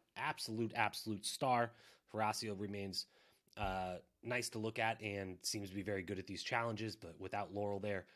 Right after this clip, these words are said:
his star power, you know, fading a little bit. But Olivia, super duper star. I didn't want to see her leave, but I also, once it got down to this matchup, did want to see the rookies leave because Jay and Michelle,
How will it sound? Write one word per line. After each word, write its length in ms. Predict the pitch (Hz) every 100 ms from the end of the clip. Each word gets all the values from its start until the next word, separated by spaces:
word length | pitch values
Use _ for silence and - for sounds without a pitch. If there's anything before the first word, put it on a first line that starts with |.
| - _ _ -
his 200 | - 123
star 260 | - 110 98
power, 400 | - 104 92 90 -
you 100 | 92
know, 160 | 78 - _ _ -
fading 360 | 135 135 127 120
a 60 | 117
little 260 | 110 117
bit. 300 | 104 113 -
But 140 | 107 98
Olivia, 400 | 120 135 123 113 -
super 420 | - - - 190 156
duper 200 | 117 117
star. 360 | - 107 95 - - - _ _ -
I 80 | 127
didn't 160 | 165
want 160 | 139 147
to 60 | 127
see 180 | 131 123
her 100 | 113
leave, 380 | 110 110 101 - 87
but 260 | 139 127 - _ - _ _
I 100 | 117
also, 460 | 120 117 120 110 98 - _ _ _ -
once 300 | 107 113 107
it 60 |
got 200 | 113 104
down 180 | 104 95
to 60 | 92
this 160 | 87
matchup, 400 | 98 87 101 80
did 220 | 120 147 139
want 180 | 165
to 60 | 160
see 260 | - 160 160
the 140 | 151
rookies 360 | 139 143 139 123
leave 220 | 127 110
because 320 | 143 147 113
Jay 240 | - 180
and 80 | 175
Michelle, 380 | 156 - 165